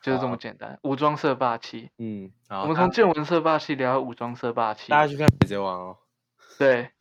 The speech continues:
Speaker 2: 嗯，我不知道关于
Speaker 1: 跟元旦宝宝。
Speaker 2: 哦，对，元旦宝宝也要看。
Speaker 1: 好，我们回到，没有，我们就叫他不小心去碰他一下。
Speaker 2: 对。
Speaker 1: 就是剑潭美少女也是有，有，有史以来第一次这么不爽。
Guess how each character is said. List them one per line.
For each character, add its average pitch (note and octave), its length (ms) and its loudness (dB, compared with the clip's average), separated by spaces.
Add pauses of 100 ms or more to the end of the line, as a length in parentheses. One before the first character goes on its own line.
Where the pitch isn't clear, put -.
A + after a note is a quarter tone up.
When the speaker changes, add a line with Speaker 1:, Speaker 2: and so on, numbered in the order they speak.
(460)
Speaker 2:
嗯， A2 260 -8
我 G#2+ 140 -4
不 B2+ 80 4
知 - 0 -
道 C3 60 6
关 D#3+ 220 6
于 E3 60 -2
Speaker 1:
跟 - 80 -14
元 D3+ 200 0
旦 E3 200 6
宝 A#2 220 6
宝。 A2 400 2
Speaker 2:
哦， A#2+ 160 -6
对， D3+ 180 4
元 C3+ 140 6
旦 F3+ 100 6
宝 B2+ 140 4
宝 A2+ 120 6
也 G#2 60 6
要 F#2 160 -2
看。 F#2 260 -10 (240)
Speaker 1:
好， C3 260 2
我 C3+ 60 4
们 C#3+ 140 0
回 D#3 140 4
到， F#3 180 6 (440)
没 F3 120 0
有， E3 100 6
我 D3+ 60 4
们 D3 80 2
就 A#3+ 180 2 (480)
叫 A3+ 140 6
他 G#3 140 6
不 G#3 120 4
小 D3 180 6
心 D#3 120 0
去 F3 100 0
碰 F3 320 4
他 B2+ 280 2
一 A2+ 80 -2
下。 A2 340 -2
Speaker 2:
对。 F#2 420 -12 (240)
Speaker 1:
就 G#3 160 4
是 G3+ 240 6
剑 A3 220 4
潭 E3 180 2
美 C#3 160 2
少 D#3+ 220 4
女 B2+ 280 -4 (320)
也 C#3+ 160 0
是 G3 220 2
有， D3+ 240 6
有， D3+ 320 6
有 D#3+ 180 6
史 D#3+ 320 2
以 C3+ 40 2
来 B2+ 180 4
第 C#3 220 2
一 - 20 0
次 C#3+ 180 -4
这 C#3 80 2
么 C3 140 6
不 C3 100 -6
爽。 B2+ 320 -2